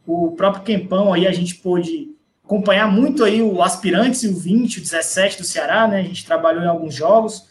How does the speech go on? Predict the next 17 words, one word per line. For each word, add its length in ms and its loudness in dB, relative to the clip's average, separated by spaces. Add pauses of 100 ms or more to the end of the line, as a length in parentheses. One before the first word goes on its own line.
(340)
e 80 -2
o 40 2
Giovani 520 2
é, 460 0
é 60 -4
uma 300 -6
peça, 400 -2
assim, 320 -4
que 120 -4
realmente 420 0
saltou 360 -2
aos 180 -2
olhos. 540 0 (380)
Tem 120 4
futuro, 500 4
acho 180 2
que 280 0